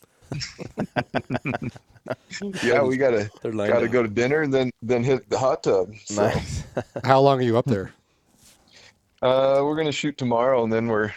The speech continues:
Speaker 2: then we're done.
Speaker 1: Then you're done?
Speaker 2: So.
Speaker 1: Nice. You taking one of
Speaker 2: Yeah.
Speaker 1: these home with you?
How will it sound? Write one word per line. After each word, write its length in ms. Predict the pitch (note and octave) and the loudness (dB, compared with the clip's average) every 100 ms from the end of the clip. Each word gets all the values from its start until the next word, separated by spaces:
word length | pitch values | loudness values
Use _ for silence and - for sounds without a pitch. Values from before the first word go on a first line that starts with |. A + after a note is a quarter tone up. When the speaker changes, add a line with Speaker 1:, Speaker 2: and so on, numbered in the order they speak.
| - | -6
Speaker 2:
then 100 | G#2+ | -4
we're 120 | G#2+ | -2
done. 220 | G2+ G#2 A#2 | -2 -2 -4
Speaker 1:
Then 120 | G2 | -10
you're 100 | F#2 | -10
done? 100 | F#2 | -10
Speaker 2:
So. 280 | G2 D2 G#2 _ | -8 -8 -10 _
Speaker 1:
Nice. 300 | F2 F2 - | -18 -16 -14
You 60 | G2 | -10
taking 240 | A#2 G#2 | -8 -6
one 100 | G2 | -8
of 60 | G2 | -10
Speaker 2:
Yeah. 40 | |
Speaker 1:
these 80 | G2 | -12
home 180 | G2+ G#2 | -12 -12
with 100 | G#2+ | -12
you? 100 | A#2 | -12